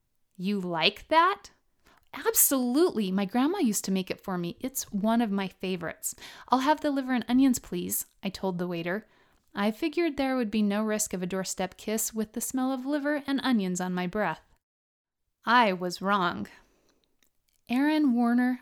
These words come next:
I thought you weren't going to kiss any girls." "Malia Day, you are not any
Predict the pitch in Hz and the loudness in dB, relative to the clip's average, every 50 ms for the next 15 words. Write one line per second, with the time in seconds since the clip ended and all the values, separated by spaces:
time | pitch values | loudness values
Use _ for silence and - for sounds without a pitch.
0 | _ - - 269 330 - - 359 349 - - 220 247 247 214 214 220 214 - 196 | _ -12 -10 -10 -10 -6 -6 -6 -4 -4 -2 -2 0 0 0 0 -2 -4 -4 -6
1 | 202 202 196 185 - 180 - - - - 214 - - - - 202 185 180 175 - | -4 -2 -4 -4 -4 -6 -12 -10 -6 -4 -2 -2 -2 -2 -2 -2 -2 -2 -4 -4
2 | 175 170 170 170 175 185 - - - _ _ _ _ _ _ _ _ _ _ _ | -4 -2 -2 -2 -2 -2 -4 -6 -6 _ _ _ _ _ _ _ _ _ _ _
3 | _ _ _ _ _ _ _ _ _ _ - 196 190 190 190 208 220 220 214 190 | _ _ _ _ _ _ _ _ _ _ -6 -4 -4 -2 -2 0 0 0 0 0
4 | 220 208 208 214 214 214 214 _ _ _ _ - 190 185 208 226 208 170 170 175 | 0 0 0 0 -2 -4 -4 _ _ _ _ -8 -4 -2 0 0 0 -2 -4 -6
5 | 180 - _ - 202 190 190 196 202 233 220 180 170 - - - _ _ _ _ | -8 -10 _ -6 -4 -2 -2 0 0 0 0 0 -2 -4 -8 -16 _ _ _ _
6 | - 226 226 208 180 165 165 170 175 | -4 -4 -2 -2 -2 -4 -6 -8 -10